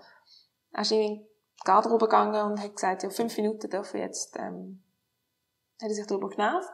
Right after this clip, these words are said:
Und oft hat er sich, also dass er nicht Erster geworden ist. Und oft hat er sich darüber gefreut, dass er eine Silbermedaille an Olympia gewonnen hat.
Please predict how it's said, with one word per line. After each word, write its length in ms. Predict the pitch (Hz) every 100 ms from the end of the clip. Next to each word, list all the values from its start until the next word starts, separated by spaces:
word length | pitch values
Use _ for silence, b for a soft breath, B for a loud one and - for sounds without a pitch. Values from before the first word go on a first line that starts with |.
| -
Und 80 | 208
oft 140 | 214
hat 80 | 220
er 40 | 208
sich, 200 | 208 208 - _ -
also 120 | 202
dass 100 | 208
er 60 | 202
nicht 100 | 180
Erster 300 | 196 233 240
geworden 320 | 240 247 247 254
ist. 200 | - - B B B B -
Und 120 | 202
oft 160 | 208 214
hat 140 | 196
er 80 | 185
sich 720 | - - - _ - - 196
darüber 180 | - 185
gefreut, 360 | 180 - 196 -
dass 160 | 190
er 60 | -
eine 100 | -
Silbermedaille 600 | - - 196 - 90 180
an 100 | 180
Olympia 360 | 185 - 180 -
gewonnen 280 | - 208 185
hat. 260 | - -